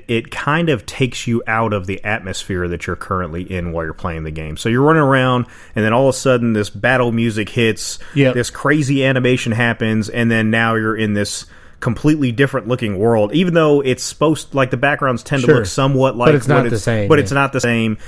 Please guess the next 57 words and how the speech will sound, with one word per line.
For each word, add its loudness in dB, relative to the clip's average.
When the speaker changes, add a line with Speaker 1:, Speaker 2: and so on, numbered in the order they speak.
Speaker 1:
And 0
then, 2
y-, -6
you 2
know, 4
you 4
were 8
exploring 0
and 2
doing 2
your 0
thing, 0
and 2
then 2
all 2
of 0
a -10
sudden 0
you're 0
doing 2
this, 0
and 0
then 0
you -2
fight -2
the 0
thing, 0
and -2
then 0
you 0
get 0
to -2
the 2
end, 2
and 2
then 0
there's 0
all 2
these -2
numbers, 0
you 0
know, 2
you're 2
getting -2
your -2
X 0
P 2
and 0
whatnot, 0
and -4
loot 2
and 0
what, -2
Speaker 2:
Yeah. 4
Speaker 1:
and 2
it's -2
just, 0